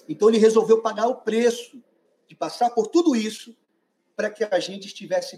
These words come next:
perto dele, ok? Mas eu entendo que o maior desafio não foi a cruz. Para mim, o maior desafio de Jesus, sabe qual foi? Foi nos fazer pescadores de seres humanos.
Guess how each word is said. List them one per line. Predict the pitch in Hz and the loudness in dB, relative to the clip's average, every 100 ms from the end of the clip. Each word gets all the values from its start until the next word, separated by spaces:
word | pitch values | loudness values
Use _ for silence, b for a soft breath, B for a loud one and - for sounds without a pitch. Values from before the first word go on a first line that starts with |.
| - | -10
perto | 151 156 180 | -8 -8 -12
dele, | 139 120 113 _ _ | -12 -12 -14 _ _
ok? | - _ 170 214 226 - _ _ _ | -20 _ -2 -2 -6 -14 _ _ _
Mas | - 240 | -4 0
eu | 330 311 | 0 0
entendo | - _ _ _ 247 269 247 | -4 _ _ _ -2 0 -2
que | 247 | -4
o | 226 | -2
maior | 214 233 | 0 2
desafio | 226 214 - 240 240 | 2 0 -4 -6 -4
não | 233 | 0
foi | 220 | 2
a | 233 | 2
cruz. | 233 214 - - _ _ _ _ _ _ - | -2 -12 -14 -20 _ _ _ _ _ _ -4
Para | 240 | -2
mim, | 226 302 | 0 0
o | |
maior | 269 226 277 302 | 0 0 0 -2
desafio | 262 226 - 233 | -4 -6 -6 -10
de | 196 | -8
Jesus, | 180 156 220 254 - | -10 -8 -6 -8 -6
sabe | 226 220 | -6 -4
qual | 185 | -4
foi? | - 226 - - _ _ _ _ _ _ _ | 0 0 -2 -8 _ _ _ _ _ _ _
Foi | _ 190 190 | _ -10 -10
nos | 190 - | -10 -4
fazer | 170 135 147 170 180 _ _ - | -4 -2 -4 -4 -6 _ _ 0
pescadores | 202 208 - 202 - 139 147 151 156 - - - | 0 0 -2 -4 -2 0 0 0 -4 -12 -20 -16
de | 160 | -14
seres | - - 127 131 123 | -12 -8 -6 -6 -8
humanos. | 123 123 120 110 _ _ | -10 -10 -10 -14 _ _